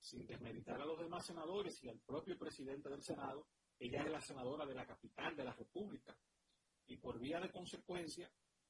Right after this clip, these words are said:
eh, tiene que manejarse con unos códigos acorde a esa investidura.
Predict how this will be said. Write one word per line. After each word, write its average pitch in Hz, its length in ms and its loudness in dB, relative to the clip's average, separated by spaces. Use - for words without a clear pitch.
eh, 113 640 -6
tiene 175 300 2
que 156 160 0
manejarse 143 760 -2
con 131 200 -2
unos 175 220 -2
códigos 139 640 2
acorde 156 600 -2
a 131 100 -6
esa 147 200 -4
investidura. 123 720 -2